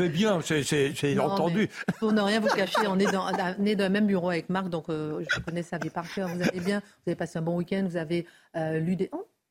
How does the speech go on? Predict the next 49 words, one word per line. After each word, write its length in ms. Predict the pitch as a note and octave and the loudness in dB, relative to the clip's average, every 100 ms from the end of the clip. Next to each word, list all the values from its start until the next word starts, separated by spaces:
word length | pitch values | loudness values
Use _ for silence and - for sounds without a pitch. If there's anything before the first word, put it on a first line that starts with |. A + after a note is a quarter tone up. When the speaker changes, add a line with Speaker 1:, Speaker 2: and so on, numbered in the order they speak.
| _ _ | _ _
Speaker 2:
vous 120 | A#3 | -10
allez 100 | E4 F4 | -6 0
nous 100 | A#3+ | 0
parler 260 | F#3+ E3 D#3+ | -2 -6 -6
de 100 | D3+ | -6
ça, 180 | - | -10
un 160 | D#3 D3+ | -10 -10
de 60 | D#3+ | -10
ces 120 | D#3+ | -10
quatre. 220 | D3+ D#3 | -8 -4
Speaker 1:
Ah, 140 | - A#3+ | -2 0
Speaker 2:
la 60 | G3+ | 0
Speaker 1:
ouais. 40 | |
Speaker 2:
semaine, 280 | F3+ C4 F3+ | 0 0 0
quand 400 | E3 D#3+ G3 B3 A#3 | 0 2 4 2 4
vous 20 | A3+ | 4
nous 60 | G#3+ | 4
Speaker 1:
Ah. 40 | |
Speaker 2:
préparez 420 | F#3 - F#3+ G3+ | 2 0 0 2
en 60 | F#3+ | 0
Speaker 1:
Ah. 160 | C4 B3+ | 0 0
Speaker 2:
secret. 320 | F#3+ E3 E3 - - E3+ | -2 -4 -6 -4 -2 0
Et 60 | G#3 | 2
Mathieu 220 | A3+ - | 2 2
Bocoté, 380 | B3 A#3+ A#3 C4 | 0 0 2 4
il 60 | A#3+ | 4
nous 60 | |
prépare 280 | A#3 F#3 G#3+ | 2 0 -2
un 60 | G3 | 0
petit 140 | G3+ | -2
secret, 340 | - F#3 - F3 | -2 -4 -2 -2
on 80 | G3 | -2
en 80 | |
parlera 280 | G#3+ F#3+ F3 | -2 -4 -2
dans 180 | E3 D#3 | -4 -4
un 100 | D#3 | -6
instant. 340 | D3+ D3+ - - - | -6 -10 -14 -16 -10
D'abord, 600 | F3+ C4+ A3 D#3+ - - _ _ _ | -2 0 0 0 -4 -12 _ _ _
<laughs> 680 | D4 - - D4 - _ - | -6 -6 -14 -12 -16 _ 0
le 120 | G#3+ | 0
tremblement 640 | - - - F4+ A3+ E3+ | 0 -4 0 2 2 2
de 80 | E3 | 0
terre 340 | D3+ F3+ D#3 | 0 -2 0
au 60 | D3+ | 0
Maroc 360 | D3+ D3 D3+ E3+ | -2 -2 -4 -4
a 40 | |
suscité 460 | - E3 F3 D#3+ G#3 | -4 -2 -2 2 2
une 100 | F3+ | 2
vive 600 | D3 E3 B3+ G3 C3+ | 0 2 2 2 -2